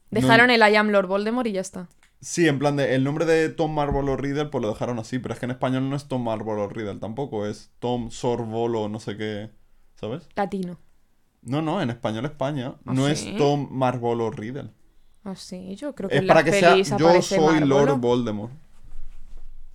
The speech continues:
Speaker 2: Yo en las pelis
Speaker 1: Pero
Speaker 2: recuerdo I
Speaker 1: porque
Speaker 2: am Lord Voldemort.
Speaker 1: Pues, pues no tengo ni idea, pero el
Speaker 2: <laughs>
Speaker 1: nombre en español no es ese. A lo mejor
Speaker 2: Vale,
Speaker 1: en las
Speaker 2: vale.
Speaker 1: películas, porque, claro, en la película tendrías que editar tú el vídeo, a lo mejor, ¿no?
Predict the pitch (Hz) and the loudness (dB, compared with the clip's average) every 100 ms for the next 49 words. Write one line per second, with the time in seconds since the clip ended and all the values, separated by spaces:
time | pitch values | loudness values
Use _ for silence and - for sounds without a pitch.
0 | - 190 185 180 - 180 180 190 - - | -10 -8 -8 -10 -10 -8 -6 2 4 8
1 | 196 196 190 180 185 180 175 160 - 214 | 8 8 8 4 2 -2 -2 -6 -8 -8
2 | 262 294 120 113 110 _ - 113 120 143 | -6 -4 -4 -4 -10 _ -10 -6 -6 -4
3 | 143 123 107 107 104 123 117 110 127 147 | -4 -4 -2 -4 -2 0 2 2 0 0
4 | 139 113 - 120 120 - 120 120 135 - | -2 -4 -4 -6 -6 -4 -4 -4 -8 -10
5 | - 104 107 107 - - 139 131 170 190 | -12 -12 -10 -10 -4 2 2 4 4 6
6 | 220 196 185 175 185 180 160 127 117 - | 6 6 4 4 2 2 -2 -4 -8 -10
7 | - _ _ - 139 127 117 107 117 113 | -20 _ _ -4 -2 0 0 -2 -2 -2
8 | 139 127 143 143 139 147 123 107 117 - | -2 -2 -2 -4 -2 -2 -2 -2 -2 -2
9 | 127 113 110 113 104 - - 104 107 104 | -4 -4 -6 -8 -12 -16 -16 -10 -8 -8
10 | - 120 113 151 | -6 -6 -6 -10